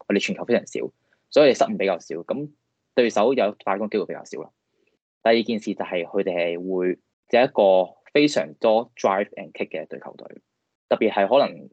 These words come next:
特別係 Jalen Brunson 加咗入嚟之後啦，佢成個 Jalen Brunson 今年佢嘅 drive 係有成，每場係有成二十次啦。咁就變咗佢係一隊非常依靠個人，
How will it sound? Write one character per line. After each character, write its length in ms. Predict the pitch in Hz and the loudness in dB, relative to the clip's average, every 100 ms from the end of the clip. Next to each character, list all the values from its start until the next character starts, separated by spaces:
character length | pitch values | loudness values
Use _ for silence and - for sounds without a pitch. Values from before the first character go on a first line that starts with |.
| _ | _
特 80 | |
別 160 | 107 95 | -6 -6
係 280 | - 90 85 | -6 -8 0
Jalen 220 | 123 117 | 0 0
Brunson 300 | 117 117 - | -4 -6 -6
加 160 | - 101 | -2 -2
咗 100 | - | -4
入 80 | - | -10
嚟 120 | - | -12
之 100 | 95 | -14
後 100 | - | -14
啦， 120 | - _ _ _ _ | -20 _ _ _ _
佢 180 | 110 107 | -8 -4
成 320 | 113 80 85 | -2 -2 -6
個 140 | - 101 87 - _ _ | -2 0 0 -2 _ _
Jalen 200 | 139 143 | -2 0
Brunson 280 | 139 120 - | -4 -4 -2
今 280 | 117 120 | -2 0
年 240 | 104 80 107 | -6 -6 -10
佢 180 | _ 92 | _ -10
嘅 80 | 90 | -4
drive 320 | - 98 104 | 0 0 0
係 120 | - 87 | -6 -10
有 100 | 82 | -10
成， 180 | - - | -14 -18
每 220 | - 98 98 | -10 -6 -6
場 180 | - | -8
係 80 | 80 | -8
有 40 | 76 | -8
成 140 | 78 | -8
二 220 | 80 85 | -12 -12
十 120 | 80 - | -12 -10
次 80 | |
啦。 140 | 85 85 _ _ _ _ _ _ | -12 -12 _ _ _ _ _ _
咁 160 | - 165 | 0 2
就 160 | 170 101 - | 2 2 0
變 340 | 123 104 101 | -2 0 -2
咗 380 | 95 85 92 - _ _ _ | -6 -2 0 0 _ _ _
佢 120 | 110 | 0
係 200 | 104 110 | 2 -2
一 40 | - | 0
隊 420 | 104 87 87 - _ _ | -2 0 -4 -8 _ _
非 140 | - 151 | -4 -2
常 160 | 107 | -2
依 80 | 80 | -10
靠 260 | 107 98 95 95 _ _ _ _ | -6 -4 -2 -4 _ _ _ _
個 240 | - 110 82 | 2 2 2
人， 160 | 80 | -4